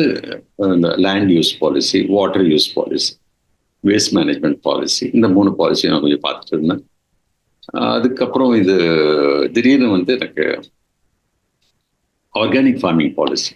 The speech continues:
இயற்கை விவசாய பாலிசிலையும் நான் இன்வால்வ் ஆயிருந்தேன். ஒரு நாள் உட்கார்ந்தேன்னா திடீர்னு இருந்தது எனக்கு ஒரு, அஹ்,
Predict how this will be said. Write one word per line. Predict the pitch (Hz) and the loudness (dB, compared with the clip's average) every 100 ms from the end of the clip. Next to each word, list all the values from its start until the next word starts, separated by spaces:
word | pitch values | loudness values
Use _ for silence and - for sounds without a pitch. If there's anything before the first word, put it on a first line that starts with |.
| _ | _
இயற்கை | 95 95 - | 0 0 0
விவசாய | 80 - 76 | 0 0 -2
பாலிசிலையும் | 71 67 - - 78 76 - _ _ _ _ _ _ | -2 -2 -2 -2 0 -2 -4 _ _ _ _ _ _
நான் | 90 78 71 - | -4 -4 -4 0
இன்வால்வ் | 90 82 73 67 | 2 2 2 0
ஆயிருந்தேன். | 73 80 78 101 _ _ _ _ _ - - _ _ - | -2 -4 -8 -10 _ _ _ _ _ -20 -20 _ _ 0
ஒரு | 120 135 | 2 4
நாள் | 165 165 | 2 0
உட்கார்ந்தேன்னா | 131 127 123 131 113 | 0 2 4 4 2
திடீர்னு | 98 107 107 110 | 2 2 2 2
இருந்தது | 90 85 85 98 95 80 | 2 2 2 2 2 0
எனக்கு | 76 - 82 | -2 -4 -2
ஒரு, | 78 76 71 - _ _ - | 0 0 0 -4 _ _ -4
அஹ், | 80 78 76 | 0 0 0